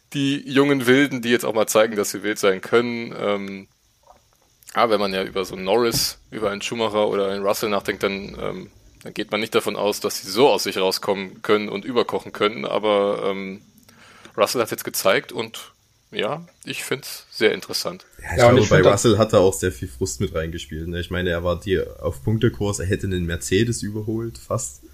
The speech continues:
Speaker 2: In
Speaker 3: Genau, das wollte
Speaker 2: Williams.
Speaker 3: ich gerade sagen, Paul. Genau, genau der gleiche Punkt.
Speaker 2: Ja, dann, also, und dann durchs,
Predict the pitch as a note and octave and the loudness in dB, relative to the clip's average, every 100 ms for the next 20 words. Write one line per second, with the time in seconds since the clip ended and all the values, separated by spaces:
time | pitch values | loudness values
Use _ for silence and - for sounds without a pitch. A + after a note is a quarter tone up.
0 | - - - F2+ C#3 D3 D3 D3+ C#3 - | -20 -20 -2 2 6 6 8 6 4 6
1 | C#3+ C3+ B2+ C3+ B2+ A#2+ C3 C3 C3 C#3 | 6 8 8 8 6 6 6 6 4 6
2 | C#3+ C#3 C3 C3 C#3 C3+ B2+ B2+ B2+ A#2+ | 8 8 4 0 6 6 8 6 6 2
3 | B2 A#2+ - _ _ - G2+ G2+ G#2+ - | 2 2 -2 _ _ -8 0 2 2 0
4 | F#2+ - G2+ G2+ F2+ - F#2+ G#2 F#2+ F#2+ | -6 -4 -2 0 -4 -8 -8 -2 0 0
5 | F2 F2+ G#2 G2+ F#2+ F2+ G2+ - - | -2 -2 -2 -4 -6 -4 -2 -4 -8